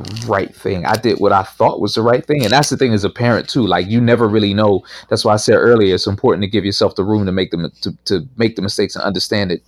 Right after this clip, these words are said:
you're not always getting it right. It's impossible to always get it right. But for me, like, it was very important. So I, I grew up in, in, in Pittsburgh,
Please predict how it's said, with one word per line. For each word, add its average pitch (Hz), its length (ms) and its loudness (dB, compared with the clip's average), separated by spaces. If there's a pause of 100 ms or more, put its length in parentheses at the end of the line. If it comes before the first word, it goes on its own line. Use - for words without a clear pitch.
(580)
you're 101 160 -2
not 98 420 0
always 107 420 2
getting 135 280 2
it 139 160 -2
right. 143 280 2 (540)
It's 104 120 -2
impossible 120 540 0
to 120 60 0
always 131 340 0
get 135 100 -2
it 143 60 0
right. 143 200 0
But 117 140 -6
for 117 80 -4
me, 143 240 2
like, 104 340 2 (1040)
it 156 160 4
was 160 160 4
very 131 320 4
important. 113 640 -2
So - 140 0
I, 107 160 4 (100)
I 110 80 2
grew 123 240 2
up 127 120 -2
in, 110 140 -2 (120)
in, 98 420 -2
in 101 240 -2
Pittsburgh, - 540 -4